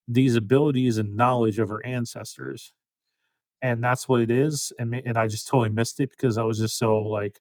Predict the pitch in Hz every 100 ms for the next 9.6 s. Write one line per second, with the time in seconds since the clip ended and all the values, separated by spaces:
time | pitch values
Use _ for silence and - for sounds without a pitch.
0 | _ _ - 120 - 117 120 117 113 113
1 | 117 120 - 123 120 123 117 110 - -
2 | - _ 127 123 120 117 - _ _ _
3 | _ - 156 - 185 - - - - -
4 | - _ - - _ _ _ 139 110 95
5 | - - 127 - _ _ _ - - 165
6 | 170 180 - 156 131 104 117 - _ _
7 | - 135 135 139 135 135 139 - _ _
8 | 131 139 143 139 _ 143 139 117 165 190
9 | 156 - 165 156 139